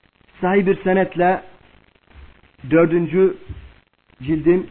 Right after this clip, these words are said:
kırk beşinci sayfasında tahriş etmiştir.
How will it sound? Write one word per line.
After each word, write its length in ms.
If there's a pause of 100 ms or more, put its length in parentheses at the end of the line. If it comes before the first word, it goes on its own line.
(140)
kırk 200
beşinci 320
sayfasında 800 (1400)
tahriş 280
etmiştir. 580